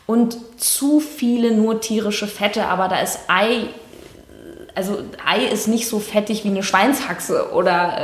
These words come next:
ähm, ja, irgendwie so ein, so ein, so ein T-Bone-Steak oder sowas. Äh, und vor allem so, so fettige Wurst.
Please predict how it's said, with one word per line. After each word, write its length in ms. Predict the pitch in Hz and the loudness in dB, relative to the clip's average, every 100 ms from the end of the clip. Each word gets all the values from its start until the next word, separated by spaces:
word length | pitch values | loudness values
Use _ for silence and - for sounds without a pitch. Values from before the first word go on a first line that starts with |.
| 165 156 | -2 -2
ähm, 100 | 180 180 - - - | -6 -8 -12 -18 -10
ja, 300 | - 156 165 | -2 0 2
irgendwie 300 | 180 180 196 | 0 -2 -2
so 160 | 175 170 | -2 -2
ein, 180 | 165 165 | -2 -4
so 100 | 170 | -4
ein, 120 | 165 | -4
so 80 | 165 | -4
ein 100 | 165 | -6
T-Bone-Steak 840 | 170 214 214 165 165 - 156 - | 0 2 2 2 -2 -2 -2 0
oder 200 | 131 98 | 0 0
sowas. 380 | 135 135 80 - | -2 -6 -8 -8
Äh, 420 | - 131 - - | -6 -4 -4 -4
und 200 | 185 190 - - - | -2 -2 -4 -14 -6
vor 140 | - | 0
allem 140 | - 214 | 4 4
so, 120 | 214 | 4
so 140 | 185 190 | 2 0
fettige 720 | - 233 220 196 190 165 175 | -2 -4 -2 0 0 0 2
Wurst. 500 | 240 175 - - | 2 2 -6 -10